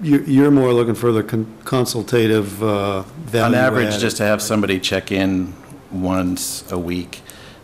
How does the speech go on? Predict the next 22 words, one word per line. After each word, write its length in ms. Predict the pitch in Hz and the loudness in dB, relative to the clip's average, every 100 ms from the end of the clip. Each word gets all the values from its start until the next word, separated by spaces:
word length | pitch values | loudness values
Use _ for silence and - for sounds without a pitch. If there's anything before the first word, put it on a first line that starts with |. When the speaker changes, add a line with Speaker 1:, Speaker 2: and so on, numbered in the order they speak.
| - | -16
Speaker 2:
to 200 | - 98 85 | -8 -6 -2
make 260 | 92 95 | -2 0
sure 320 | - 92 85 | -2 -2 -4
that 240 | 80 87 90 | -4 -6 -2
reconciliations 1000 | 92 90 85 - 90 90 87 85 92 85 | -2 -2 -8 -4 -4 -4 -4 -6 -6 -8
are 40 | 82 | -8
getting 280 | 90 90 | -6 -6
done 240 | 87 90 90 | -4 -4 -4
and 120 | 87 | -2
also 300 | 87 90 87 | -4 -4 -6
that 160 | 87 - | -8 -6
there's 240 | 85 82 | -8 -8
a 40 | |
professional 600 | - 87 - 82 - 87 | -12 -10 -6 -4 -4 -6
resource, 680 | 87 90 - 90 87 85 - - - - - - | -6 -6 -6 -6 -6 -6 -12 -14 -20 -20 -20 -12
um, 340 | 92 82 80 80 - - - | -8 -6 -8 -12 -20 -20 -16
for 160 | - 101 | -2 -2
us 100 | 92 | 0
to 100 | 87 | 0
ask 220 | 85 - | -2 -2
questions 540 | - 90 - 87 87 - | -2 -2 -2 -8 -10 -10
to, 360 | 92 90 87 | -10 -8 -10